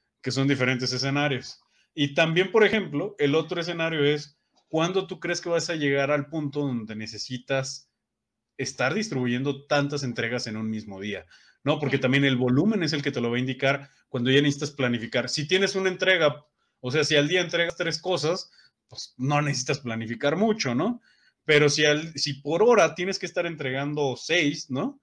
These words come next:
Speaker 1: Ahí sí ya empe-, tienes que tener una buena planificación. Entonces, pues bueno, desde el punto de vista de ciencia de datos, primero debes de identificar,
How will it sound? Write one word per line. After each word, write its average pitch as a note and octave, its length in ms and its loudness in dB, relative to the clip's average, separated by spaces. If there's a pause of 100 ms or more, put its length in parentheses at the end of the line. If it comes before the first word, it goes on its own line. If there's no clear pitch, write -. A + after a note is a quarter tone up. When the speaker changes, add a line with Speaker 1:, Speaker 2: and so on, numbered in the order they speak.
(500)
Speaker 1:
Ahí B2 200 0
sí C4 180 2
ya A3 100 4
empe-, D#3+ 440 -4
tienes D#3 260 -2
que D#3 80 -6
tener C#3 240 -2
una C#3 160 0
buena B2 240 -2
planificación. G2+ 640 -14 (360)
Entonces, D#3+ 420 -2
pues D#3+ 180 -2
bueno, E3 220 2
desde C#3 160 4
el C3+ 80 -2
punto F#3 200 2
de F#3 80 6
vista F3+ 280 -2
de D3+ 80 2
ciencia D#3+ 280 -2
de D3 60 6
datos, D#3 200 -6
primero C#3 340 0
debes D#3+ 160 0
de D3+ 80 0
identificar, B2 680 -4